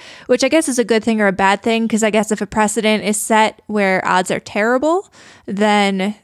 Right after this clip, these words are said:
that's not good. But I think there would be enough backlash from the general gaming community to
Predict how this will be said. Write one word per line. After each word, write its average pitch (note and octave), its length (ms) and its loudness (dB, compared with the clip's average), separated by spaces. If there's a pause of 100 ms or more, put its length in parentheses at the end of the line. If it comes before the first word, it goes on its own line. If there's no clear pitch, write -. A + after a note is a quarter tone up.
that's - 320 -4
not G3+ 260 -6
good. - 320 -4 (300)
But A3 180 0
I G#3+ 80 0
think A3 240 -2
there A3 140 2
would G#3+ 100 2
be A3+ 140 2
enough G#3 320 0
backlash G3 600 0
from G3 380 0
the F#3 240 0
general G3 380 0
gaming F#3+ 420 -2
community F#3 600 0
to F3 640 -2